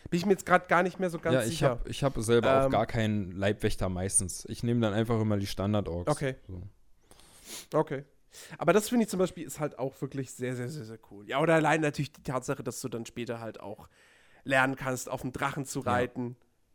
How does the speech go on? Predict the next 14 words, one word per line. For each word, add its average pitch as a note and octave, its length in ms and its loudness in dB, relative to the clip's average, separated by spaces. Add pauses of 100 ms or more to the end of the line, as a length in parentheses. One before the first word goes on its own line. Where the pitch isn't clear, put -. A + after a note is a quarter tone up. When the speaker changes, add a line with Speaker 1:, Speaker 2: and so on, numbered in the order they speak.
(120)
Speaker 1:
und B2 180 -6
so A2+ 160 -6
weiter. A2+ 460 -4
Also, D3+ 260 4 (1120)
ey, G#3 260 6
ohne G#3 180 8
Scheiß. C#3 420 0 (280)
Ich, - 280 0 (480)
ich - 140 -6
sitz C#4 180 -2
zwar B3+ 160 8
trotzdem A#3+ 400 4
wieder A#3 200 2
da G3+ 480 6